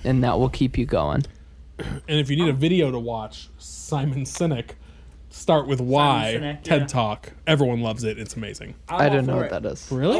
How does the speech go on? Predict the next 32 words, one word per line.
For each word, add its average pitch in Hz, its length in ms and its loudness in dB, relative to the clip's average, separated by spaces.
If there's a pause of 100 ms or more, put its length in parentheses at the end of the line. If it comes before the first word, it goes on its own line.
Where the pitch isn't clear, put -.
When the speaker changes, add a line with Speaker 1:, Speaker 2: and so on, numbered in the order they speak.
(140)
Speaker 3:
Oh, - 80 -18 (160)
I 196 240 -6
have 180 280 -6 (100)
Speaker 2:
Oh, 139 220 0
you 135 60 2
should 143 100 0
Speaker 3:
Start 208 220 2
Speaker 2:
watch 247 80 -2
Speaker 3:
With 226 80 -2
Speaker 2:
it. 127 40 -2
You'd 143 80 4
love 170 280 -2
Speaker 3:
Why. 147 60 -6
Speaker 2:
it. 139 100 -10
Speaker 3:
Simon 185 320 -8
Sinek, 160 400 -8
he - 120 -14
did 147 220 -6
a, 143 200 -2
uh, 127 260 -6
a 135 40 -12
Speaker 1:
What's 170 240 6
Speaker 3:
TED 202 80 4
Speaker 1:
it - 40 -8
called? 233 220 6
Speaker 3:
Talk. - 140 -18 (400)
Start - 340 0
Speaker 2:
Start 165 200 8
Speaker 3:
With 170 100 2
Speaker 2:
With 143 100 0
Speaker 3:
Why. 127 60 2 (320)
Speaker 2:
Why. - 60 -12